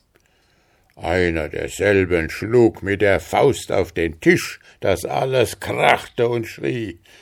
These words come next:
"In welcher Kleidung kommst du in diese Stadt, und wer bist du?"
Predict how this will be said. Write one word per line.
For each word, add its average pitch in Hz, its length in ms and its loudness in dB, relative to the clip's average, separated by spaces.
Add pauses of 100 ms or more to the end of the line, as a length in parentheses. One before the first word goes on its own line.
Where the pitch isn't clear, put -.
(200)
"In 151 200 -4
welcher 185 360 2
Kleidung 202 560 4
kommst 202 360 2
du 185 60 2
in 196 160 2
diese 170 340 2
Stadt, - 360 0
und 165 160 -2
wer 190 140 -2
bist 240 300 -2
du?" 180 360 2